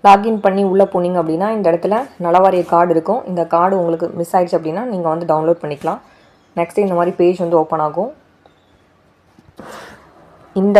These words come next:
பிளேஸில் உங்களுக்கு த்ரீ டாட் சிம்பல் கொடுத்துருப்பாங்க. இந்த த்ரீ டாட் சிம்பலை கிளிக் பண்ணுங்க.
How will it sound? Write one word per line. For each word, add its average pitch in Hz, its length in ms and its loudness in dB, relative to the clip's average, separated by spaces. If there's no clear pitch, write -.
பிளேஸில் 180 400 2
உங்களுக்கு 185 360 0
த்ரீ 185 200 0
டாட் 185 240 4
சிம்பல் 185 320 2
கொடுத்துருப்பாங்க. 170 520 0
இந்த 185 120 4
த்ரீ 185 180 2
டாட் 180 220 2
சிம்பலை 175 340 2
கிளிக் - 260 -2
பண்ணுங்க. 147 240 -4